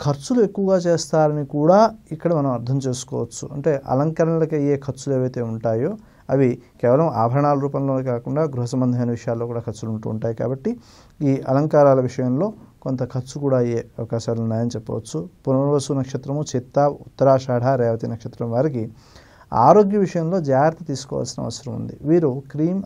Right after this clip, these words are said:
అచ్యుతానంత గోవింద అనే మంత్రం చేసుకుంటూ ఉండడం మంచిది. అలాగే జనని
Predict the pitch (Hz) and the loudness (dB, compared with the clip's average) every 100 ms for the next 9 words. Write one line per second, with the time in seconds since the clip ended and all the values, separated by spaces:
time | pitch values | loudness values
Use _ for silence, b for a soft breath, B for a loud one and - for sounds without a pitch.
0 | 135 - 151 147 143 139 139 127 120 120 | -8 -8 -6 -4 -2 -4 -4 -4 -2 -2
1 | 120 117 117 110 113 120 113 - 127 120 | 0 -2 -2 -6 -6 -8 -8 -10 -10 -8
2 | 117 113 113 123 151 165 - b b b | -6 -4 -4 -4 -6 -8 -12 b b b
3 | b b b 165 208 220 143 165 b b | b b b 4 4 4 0 -4 b b
4 | b - 139 147 185 220 | b -4 4 6 6 4